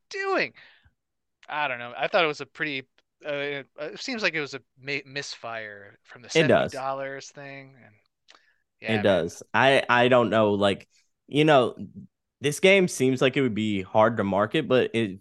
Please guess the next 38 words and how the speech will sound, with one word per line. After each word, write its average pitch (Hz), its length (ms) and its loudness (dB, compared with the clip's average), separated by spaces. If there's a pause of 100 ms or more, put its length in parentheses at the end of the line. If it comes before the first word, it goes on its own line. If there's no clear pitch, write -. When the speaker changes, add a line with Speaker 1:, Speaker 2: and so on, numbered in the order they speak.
(140)
Speaker 2:
kinda 135 220 2
writes 117 300 2
itself 90 480 -2 (120)
to 110 100 -2
where 98 160 4
I'm 92 160 2
like, 92 240 0 (380)
"Just 110 220 0
show 139 320 6
us, 147 220 4
like, 110 320 2
actual 120 380 2
gameplay 117 580 0
footage, 156 460 -2
like, 107 200 0 (120)
show 143 280 2
five 127 360 4
minutes 120 300 0
of 101 140 -6
footage 98 360 -2
of 95 200 -2
pe-, - 160 -14
of 95 260 0
just 107 240 -2
one 113 360 2
random 131 300 2
person 117 340 -2
in 98 80 -2
your 98 160 0
office 95 300 0
playing 104 360 -2
the 95 80 0
game," 104 360 0 (380)
and 117 180 2
I 110 60 4
Speaker 1:
Yes. - 0 -
Speaker 2:
guarantee 120 500 2
you 98 320 -2